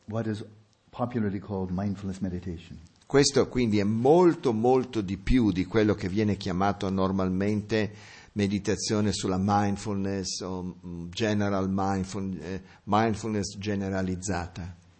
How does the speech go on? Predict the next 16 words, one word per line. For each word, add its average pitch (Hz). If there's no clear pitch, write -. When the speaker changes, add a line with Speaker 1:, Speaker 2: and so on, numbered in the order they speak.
Speaker 1:
Just 95
simply 104
non-judgmental 98
moment, 90
moment 82
aware. 85
Speaker 2:
Sì, 104
quindi 98
per 95
cui 113
senza 113
giudicare 101
nulla, 104
essere 101
soltanto 104
consapevole 95